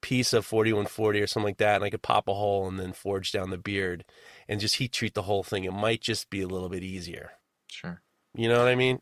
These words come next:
Speaker 1: But I mean,
Speaker 2: Yeah.
Speaker 1: at the same time, I don't know. I mean, but that's what a lot of people doing. I know a lot of guys get a file, and, like, that's what, um, Neil does, right? He gets a file, and then he forge welds in a bit, right?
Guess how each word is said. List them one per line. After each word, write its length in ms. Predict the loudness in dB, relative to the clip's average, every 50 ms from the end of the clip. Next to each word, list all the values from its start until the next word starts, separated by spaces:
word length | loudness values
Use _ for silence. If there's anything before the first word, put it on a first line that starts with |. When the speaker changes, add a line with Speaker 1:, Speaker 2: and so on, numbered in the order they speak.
| _ 0 4
Speaker 1:
But 120 | 8 8
I 60 | 10
mean, 120 | 10 10 8
Speaker 2:
Yeah. 60 | 8 6
Speaker 1:
at 40 |
the 60 | 4 6
same 160 | 6 6 6
time, 180 | 6 6 6
I 80 | 6 6
don't 140 | 6 6 4
know. 220 | 4 2 2 0 -2
I 60 | 2
mean, 160 | 4 4 4
but 100 | 4 4
that's 160 | 4 4 4 4
what 80 | 4
a 40 | 6
lot 120 | 6 6
of 60 | 4 2
people 160 | 0 -4 0
doing. 240 | 2 2 4 4 4
I 40 |
know 180 | 4 4 4 2 0 -4 -14 -12 -12 -12 -12 -10 -4 2
a 60 | 6
lot 160 | 6 8 8
of 40 | 8 8
guys 220 | 8 6 6 4
get 200 | 2 0 0 0
a 80 | 0 0
file, 640 | -4 -2 4 6 6 6 6 6 4 4 2 2
and, 100 | 0 0
like, 160 | -2 -4 -4 -4
that's 220 | -4 -6 -4 -4
what, 220 | -6 -6 -6 -6 -6
um, 360 | -6 -4 -6 -6 -6 -6 -2
Neil 260 | 0 4 4 4 2
does, 220 | 0 -6 -10 -8 -8
right? 140 | -8 -6
He 80 | -6 -6
gets 180 | -6 -6 -4 -4
a 60 | -4
file, 460 | -2 0 0 0 0 0 -2 -2 -4
and 100 | -6 -6
then 60 | -8
he 80 | -8 -10
forge 340 | -8 -6 -4 -4 -4 -4 -6
welds 320 | -6 -8 -8 -8 -10 -10
in 100 | -10 -10
a 60 | -8
bit, 300 | -6 -4 -4 -4 -4 -8 -10
right? 180 | -8 -8 -10